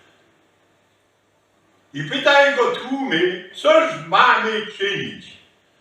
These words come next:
A on, odpowiadając, rzekł: „I kto ma dwie suknie, niechaj da temu, który nie ma. A kto ma żywność, niech uczyni podobnie.”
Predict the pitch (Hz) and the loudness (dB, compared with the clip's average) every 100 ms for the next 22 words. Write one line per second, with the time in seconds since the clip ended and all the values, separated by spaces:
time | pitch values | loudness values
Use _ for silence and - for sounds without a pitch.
0 | _ _ _ _ - 92 95 104 110 131 | _ _ _ _ -16 -14 -12 -14 -10 -6
1 | 135 139 151 - 175 185 180 - - - | -2 0 2 2 2 0 -4 -10 -18 -20
2 | - 135 123 - - _ _ _ _ _ | -18 -10 -10 -10 -16 _ _ _ _ _
3 | _ _ _ _ _ _ _ _ _ - | _ _ _ _ _ _ _ _ _ -18
4 | 80 - _ - - 240 214 190 156 175 | -18 -20 _ 0 2 4 4 4 4 -2
5 | - - - - - 180 - - _ _ | -2 -8 -16 -14 -12 -12 -14 -20 _ _
6 | _ _ _ _ 104 117 147 151 - 139 | _ _ _ _ -8 -6 -4 -4 -4 -6
7 | - 113 90 - - 160 220 240 - - | -8 -10 -14 -20 -14 -12 -8 -6 -8 -12
8 | - _ _ _ _ _ - - 185 180 | -20 _ _ _ _ _ -6 -2 0 4
9 | - - 156 165 165 196 220 220 - - | 4 4 2 2 2 0 -4 -6 -14 -20
10 | _ _ _ - 226 214 - - - _ | _ _ _ -8 -4 -2 -4 -12 -20 _
11 | _ 143 117 107 113 165 196 175 82 | _ -16 -14 -14 -14 -12 -10 -12 -14